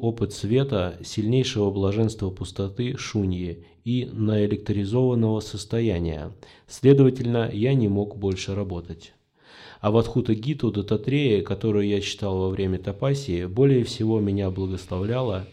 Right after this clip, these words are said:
и вдохновляла. Могу ли я вступить в вашу общину практикующих, или мне по карме не дано? П С. Меня зовут Саидов Усманоли, двадцать три года. Заранее спасибо".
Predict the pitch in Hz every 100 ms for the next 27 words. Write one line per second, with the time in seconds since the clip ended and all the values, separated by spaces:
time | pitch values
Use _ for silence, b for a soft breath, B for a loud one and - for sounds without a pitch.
0 | - 101 104 104 110 107 104 90 85 82
1 | 98 95 _ _ B B B B - 113
2 | 139 165 123 120 - 113 110 110 104 107
3 | 101 101 101 - 117 104 - 98 - 101
4 | - 139 139 - 95 - B B B -
5 | 147 131 123 107 104 92 120 123 113 -
6 | 107 104 107 110 92 85 85 - _ _
7 | _ - 117 87 85 - B B B 104
8 | 113 143 139 107 123 135 - - 104 110
9 | 117 117 113 - 98 - 117 113 95 87
10 | 87 92 113 117 110 - 110 95 87 85
11 | 85 - 90 92 104 113 107 - - 92
12 | - 85 85